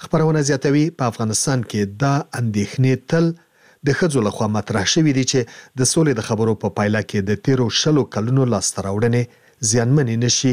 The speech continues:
یوریشیا ریویو وړاندې لیکي چې د افغانستان حکومت تل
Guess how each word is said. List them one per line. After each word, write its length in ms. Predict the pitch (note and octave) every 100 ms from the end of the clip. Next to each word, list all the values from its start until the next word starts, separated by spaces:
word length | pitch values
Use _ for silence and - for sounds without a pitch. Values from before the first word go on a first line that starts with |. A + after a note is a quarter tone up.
| A#2+ _ _ _ _ -
یوریشیا 340 | C#3+ C#3+ C#3 C3+
ریویو 340 | C3+ A#2+ C#3+
وړاندې 380 | C#3+ C3+ C3 B2 B2+
لیکي 180 | C#3 C3
چې 160 | C#3
د 80 | B2+
افغانستان 480 | A2 A2+ G#2+ - G#2+
حکومت 400 | G2+ - C3 C#3 - - - -
تل 100 | F3+